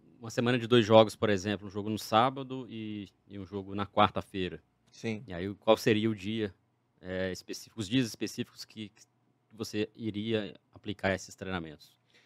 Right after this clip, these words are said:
Speaker 2: Ele é aplicado no, no D menos dois, D menos um, no caso,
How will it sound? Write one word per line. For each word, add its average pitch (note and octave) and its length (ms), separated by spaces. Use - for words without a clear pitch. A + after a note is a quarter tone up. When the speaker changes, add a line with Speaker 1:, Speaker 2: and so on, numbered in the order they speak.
Speaker 2:
Ele D#3 200
é - 20
aplicado G#3+ 560
no, A3+ 280
no F#3+ 260
D C#3+ 160
menos D3+ 280
dois, D3+ 300
D C#3 140
menos C#3 320
um, F#3 280
no F#3 120
caso, B2+ 420